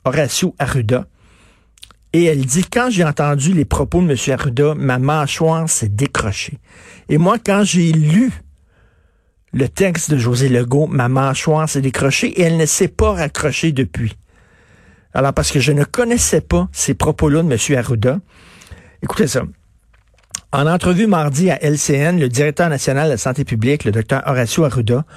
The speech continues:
revenait sur la gestion de la crise de la covid dix-neuf. Et voici ce qu'il a dit.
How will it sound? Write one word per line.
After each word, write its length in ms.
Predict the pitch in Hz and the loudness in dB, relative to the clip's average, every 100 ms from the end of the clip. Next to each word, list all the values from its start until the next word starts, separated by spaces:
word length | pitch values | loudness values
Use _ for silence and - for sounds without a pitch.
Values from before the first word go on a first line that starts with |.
| - - | -20 -2
revenait 540 | 156 208 202 165 196 226 | 0 2 2 2 0 0
sur 160 | 147 | 0
la 140 | 131 127 | 0 0
gestion 680 | 127 165 - - 175 190 185 | 2 0 0 0 0 0 0
de 120 | 127 | 0
la 100 | 107 | -2
crise 320 | - 156 147 | -2 -2 0
de 80 | 117 | -2
la 80 | 101 | -2
covid 300 | 143 131 160 | 0 0 0
dix-neuf. 600 | 113 101 104 82 - - _ _ _ _ _ - | -2 -2 -4 -6 -14 -20 _ _ _ _ _ -4
Et 60 | 135 | 0
voici 340 | 135 156 233 | 0 0 0
ce 120 | - | -2
qu'il 240 | - 135 123 | 0 0 0
a 60 | |
dit. 240 | 110 117 | 0 -2